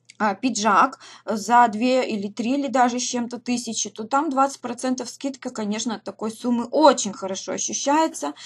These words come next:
Вот, поэтому да, двадцать процентов на одежду. Далее, все вы с вами, все мы с вами сегодня два раза слышали про программу Фаберлик Клуб. А, это накопительная программа, она работает очень просто. Мы размещаем заказы,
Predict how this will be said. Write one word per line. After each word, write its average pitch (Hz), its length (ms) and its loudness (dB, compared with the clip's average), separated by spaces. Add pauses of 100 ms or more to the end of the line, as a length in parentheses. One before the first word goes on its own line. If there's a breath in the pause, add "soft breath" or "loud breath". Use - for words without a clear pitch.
(520 loud breath)
Вот, 220 480 -2
поэтому 254 460 2
да, 196 280 0
двадцать 233 320 -6
процентов 226 520 -8
на 208 140 -2
одежду. 185 560 -8 (400 loud breath)
Далее, 240 480 4
все 311 200 -2
вы 277 120 -2
с - 100 -12
вами, 226 380 2
все 262 200 -4
мы 226 140 0
с - 100 -12
вами 214 240 0
сегодня 202 480 -6
два 202 160 -2
раза 220 280 -2
слышали 190 480 -8
про 220 240 -8
программу 190 500 -4
Фаберлик 185 540 -8
Клуб. 190 340 -8 (480 loud breath)
А, 214 180 0
это 302 220 -2
накопительная 226 640 -2
программа, 196 640 -6
она 240 280 -2
работает 226 480 -6
очень 233 280 -4
просто. 190 540 -12
Мы 269 300 0
размещаем 220 580 -2
заказы, 208 640 -8